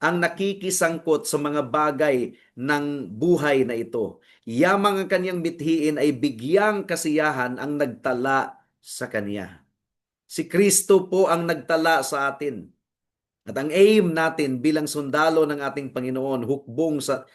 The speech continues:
sandatahan, is to please Jesus Christ by being vigilant and prepared for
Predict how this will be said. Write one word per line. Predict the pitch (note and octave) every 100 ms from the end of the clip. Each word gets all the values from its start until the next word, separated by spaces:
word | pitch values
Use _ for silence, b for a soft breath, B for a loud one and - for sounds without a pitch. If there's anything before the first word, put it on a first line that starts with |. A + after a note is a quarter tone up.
| b
sandatahan, | - D3 C#3+ - C3 C#3+ A2 F2+ b b
is | A#2+ A2 -
to | C3
please | - F3 A3 A#3 G#3 C#3 - - - - _
Jesus | - C#3 F3 C#3+ C3+
Christ | - B2 A2 F2+ - _ b b b
by | C3 C#3
being | A2+ G#2+ G3 F#3+ G#3 E3
vigilant | A#2+ G3 - F3 E3 D3+
and | D3+ C#3+
prepared | C#3 C#3 C#3+ D#3 D3 B2
for | G#2+ C3 B2+ A#2 B2 b